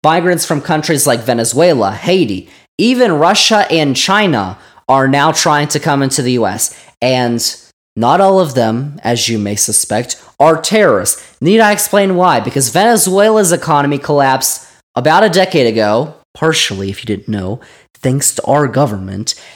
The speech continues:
Haiti is also being crippled by gun violence after the earthquakes that have hit Hispaniola,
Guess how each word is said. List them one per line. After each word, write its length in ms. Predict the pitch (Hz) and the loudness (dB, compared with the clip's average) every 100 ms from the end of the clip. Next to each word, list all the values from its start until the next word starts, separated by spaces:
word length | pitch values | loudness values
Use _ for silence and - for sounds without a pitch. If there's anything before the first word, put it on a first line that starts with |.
| - _ _ - | -20 _ _ -8
Haiti 540 | 165 214 247 160 175 - | -2 0 2 2 2 2
is 200 | 160 147 | 0 2
also 540 | - 220 247 - 175 | 4 4 4 2 2
being 240 | 156 143 135 | 2 0 0
crippled 400 | 160 139 139 131 | -2 -2 -2 0
by 120 | 131 | 0
gun 260 | 135 127 | 0 0
violence 520 | 127 117 110 123 127 139 | 2 0 0 -2 -2 -2
after 240 | 131 131 | -2 -2
the 140 | 123 | -2
earthquakes 760 | 143 190 - - 135 139 - - - _ - | 0 0 -2 -2 0 0 -2 -4 -20 _ -2
that 140 | 139 | 0
have 140 | 120 | 0
hit 160 | 165 - | 0 -2
Hispaniola, 920 | 143 135 - 120 113 104 101 110 156 | -2 -2 0 0 0 -2 0 0 -2